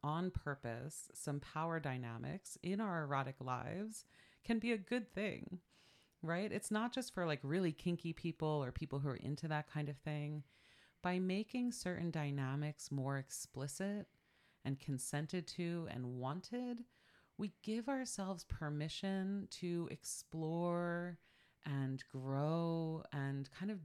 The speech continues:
dare a little bit more in the bedroom, right? And there's so many things that I think we're all longing for, but we just need to give one another permission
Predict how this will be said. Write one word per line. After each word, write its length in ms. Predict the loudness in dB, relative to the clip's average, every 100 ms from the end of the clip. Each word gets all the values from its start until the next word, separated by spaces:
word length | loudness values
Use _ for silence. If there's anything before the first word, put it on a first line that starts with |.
| -8 -2
dare 720 | 0 0 0 0 -2 -4 -10 -6
a 100 | -4
little 260 | -2 -4 -4
bit 160 | -2
more 280 | 0 0 0
in 160 | 0 -2
the 80 |
bedroom, 640 | -4 -6 -6 -12 -12 -14 -16 _ _ _ -20 -20 -20 _ -4
right? 380 | -2 0 -2 0
And 200 | 0 0
there's 200 | 0 -2
so 320 | -4 -2 0 2
many 260 | 4 2
things 360 | 0 0 0 0
that 100 | 0
I 100 | 0
think 280 | -2 -2 -2
we're 160 | 0
all 320 | 2 2 2
longing 480 | 0 0 0 0 -2
for, 340 | -2 -2 0 0
but 120 | -2
we 100 | -2
just 400 | -2 -4 -4 -2
need 160 | -4 -4
to 80 |
give 380 | -6 -2 -2 0
one 160 | -2 0
another 340 | 0 0 -2
permission 800 | -6 -8 -4 -4 -4 -4 -4 -4